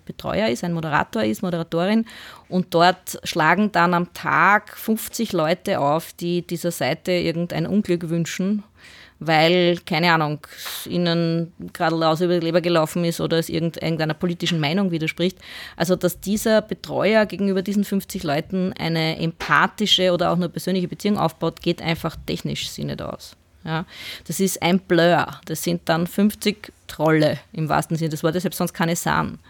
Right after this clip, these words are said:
Das kann man nicht mehr differenzieren. Also in manchen eins-zu-eins Begegnungen ja, aber in vielen Begegnungen ist es einfach gar nicht möglich. Ja. Also das entspricht auch gar nicht unserer menschlichen Natur, mit so vielen Leuten eine persönliche Beziehung zu haben.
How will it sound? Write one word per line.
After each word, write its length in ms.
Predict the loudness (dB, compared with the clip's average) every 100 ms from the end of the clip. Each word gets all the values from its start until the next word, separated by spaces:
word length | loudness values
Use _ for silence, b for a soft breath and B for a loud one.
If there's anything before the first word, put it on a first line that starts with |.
| B B B B B -10
Das 160 | -8 -4
kann 220 | 2 4
man 100 | 4
nicht 260 | 2 -2 -6
mehr 120 | -6
differenzieren. 760 | -8 -10 -10 -10 -12 -14 -14 -20 B B B B B B
Also 380 | 0 2 4 2
in 140 | -2 2
manchen 640 | 4 4 2 2 2 0 -4
eins-zu-eins 540 | -2 -2 0 0 0 -2
Begegnungen 520 | -8 -2 0 0 0
ja, 460 | 0 2 2 4
aber 140 | 4 2
in 100 | -2
vielen 280 | -2 0 0
Begegnungen 580 | -2 -2 0 0 0
ist 180 | -2 -4
es 100 | -4
einfach 580 | -4 -4 -4 -4 -8 -18 _ -4
gar 120 | 0
nicht 180 | 0 0
möglich. 480 | -2 -2 -6 -8 0
Ja. 100 | 2
Also 180 | 2
das 180 | 0 -2
entspricht 360 | -2 0 0 0
auch 140 | -2
gar 140 | 0 0
nicht 200 | 0 -2
unserer 380 | -2 0 0
menschlichen 580 | 0 0 0 -2 -2 2
Natur, 460 | 0 -2 -2 2 4
mit 160 | 2
so 220 | 0 0 0
vielen 320 | 0 0 2
Leuten 340 | 0 0 0
eine 160 | -2 -2
persönliche 480 | -6 -4 -4 -4 -8
Beziehung 460 | -8 -4 -4 -4
zu 160 | -6 -10
haben. 420 | -6 -4 -2